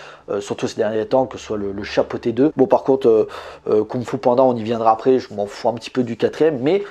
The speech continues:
ce, de par son sujet, je, ça m'intéresse énormément. Un film aussi qui m'intrigue, ça s'appelle Spaceman, euh, réalisé par Johan Renck, euh, qui est adapté d'un roman tchèque, si je dis pas de bêtises, avec Adam Sandler, où en fait, euh, euh, un astronaute, euh,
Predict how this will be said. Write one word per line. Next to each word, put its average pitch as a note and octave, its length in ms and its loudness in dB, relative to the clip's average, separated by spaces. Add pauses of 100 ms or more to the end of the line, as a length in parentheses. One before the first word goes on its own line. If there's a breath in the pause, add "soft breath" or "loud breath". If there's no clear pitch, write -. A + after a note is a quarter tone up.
(140 loud breath)
ce, C3 400 4
de C3 120 4
par - 180 2
son G3+ 140 2
sujet, E3 320 2
je, C3 160 4
ça B2 180 2
m'intéresse D3 440 2
énormément. D#3 520 2
Un B3 140 4
film C#4 220 0
aussi A#3+ 220 0
qui - 140 -4
m'intrigue, A3 480 2
ça G3 120 6
s'appelle F3 380 4
Spaceman, E3+ 1000 2 (120)
euh, C3 260 8
réalisé C3+ 320 4
par C#3 260 2
Johan D3+ 300 4
Renck, D#3 480 0 (420 loud breath)
euh, B2 260 6
qui C3 400 2
est C3 40 6
adapté D#3 500 2
d'un C#3+ 140 2
roman D#3 520 -2
tchèque, - 320 -2
si - 140 -4
je C3 60 0
dis C3 80 0
pas D3+ 100 6
de D3+ 60 0
bêtises, D#3+ 280 2
avec C#3 380 4
Adam G#3+ 300 4
Sandler, D3+ 400 4 (160)
où E3 80 8
en E3 100 6
fait, G3+ 380 4
euh, C#3+ 300 8 (540 loud breath)
euh, B2 240 6
un C3 140 2
astronaute, F#3 760 2
euh, A#2+ 160 6